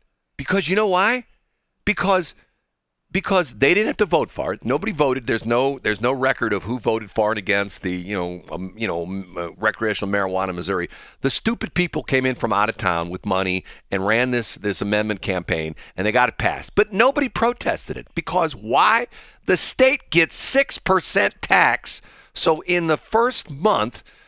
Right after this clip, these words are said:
six, a hundred million, hundred million dollars, and you take six percent of that. Let me do my math on it. Isn't that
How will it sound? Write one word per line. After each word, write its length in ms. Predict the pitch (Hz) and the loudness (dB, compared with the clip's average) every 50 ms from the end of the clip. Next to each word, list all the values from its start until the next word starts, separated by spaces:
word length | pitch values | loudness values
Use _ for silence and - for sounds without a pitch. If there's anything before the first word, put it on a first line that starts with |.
| _ _ _ | _ _ _
six, 400 | - - - 139 - - - - - | -4 2 2 2 2 2 -4 -4 0
a 80 | - 120 | 0 -2
hundred 400 | 120 123 180 226 240 247 220 170 | 0 2 0 0 0 0 -4 -4
million, 540 | 151 151 156 147 131 113 101 101 110 123 - _ - _ _ _ _ _ - | 0 2 2 4 4 2 0 0 -2 -4 -8 _ -20 _ _ _ _ _ -4
hundred 240 | 151 170 190 190 | -2 -2 -2 0
million 200 | 156 151 147 143 | 0 0 0 2
dollars, 400 | 127 117 90 85 85 90 98 - | 2 2 2 2 0 0 -2 -4
and 120 | - 107 117 | -4 -6 -6
you 40 | 113 | -4
take 240 | - 139 131 - | -2 -2 -2 -2
six 220 | - - 160 - - | -2 -4 -4 -4 -4
percent 300 | - 120 - - 123 110 | -8 -8 -4 -2 -2 0
of 80 | 101 | 0
that. 180 | 95 95 92 92 _ - - | 0 0 -2 -2 _ -14 -10
Let 80 | - 113 | -8 -6
me 160 | 117 113 110 | -4 -4 -6
do 140 | 90 - 107 | -4 -6 -2
my 120 | 98 90 | -2 -2
math 300 | 87 85 85 82 - - | -2 -2 -4 -4 -4 -6
on 80 | 76 71 | -8 -10
it. 60 | - | -6
Isn't 220 | - 143 160 208 208 | -6 -6 -4 -2 0
that 220 | 185 147 135 - | 0 0 0 -4